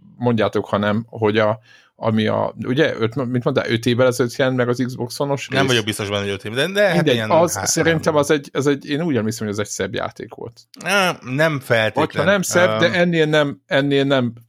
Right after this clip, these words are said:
Speaker 1: semmi esetre se rondább.
Speaker 2: Az, az emlékek egyébként csalókák.
Speaker 1: Az
Speaker 2: Ö,
Speaker 1: igaz, az nagyon
Speaker 2: ér-,
Speaker 1: igaz.
Speaker 2: érdemes összenézni.
Speaker 1: Főleg a
Speaker 2: Az, az se volt egy
Speaker 1: generáció elejéről.
Speaker 2: kifejezetten csúnya játék egyébként. Ö,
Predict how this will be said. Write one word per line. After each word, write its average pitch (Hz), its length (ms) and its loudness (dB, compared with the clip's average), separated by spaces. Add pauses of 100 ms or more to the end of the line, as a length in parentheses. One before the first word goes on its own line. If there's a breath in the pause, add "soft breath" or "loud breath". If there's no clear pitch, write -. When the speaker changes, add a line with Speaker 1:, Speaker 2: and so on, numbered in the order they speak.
(140)
Speaker 1:
semmi 143 420 0
esetre 113 280 -2
se 113 140 -4
rondább. 98 460 -8 (360)
Speaker 2:
Az, 117 240 0
az 127 100 0
emlékek 139 400 0
egyébként 104 380 -4
csalókák. 90 600 -2 (160)
Speaker 1:
Az 98 340 -2
Speaker 2:
Ö, 92 40 2
Speaker 1:
igaz, 92 420 0
az 113 220 -4
nagyon 110 200 -2
Speaker 2:
ér-, 131 80 2
Speaker 1:
igaz. 131 120 -10
Speaker 2:
érdemes 127 300 0
összenézni. 123 360 0
Speaker 1:
Főleg 139 260 -2
a - 80 -18 (100)
Speaker 2:
Az, 127 60 -2
az 127 60 4
se - 0 -
volt 123 40 0
egy 120 60 2
Speaker 1:
generáció - 280 2
elejéről. 117 280 2
Speaker 2:
kifejezetten 101 500 -2
csúnya 90 220 -6
játék 85 400 -6
egyébként. 95 500 -6 (420 loud breath)
Ö, 107 300 2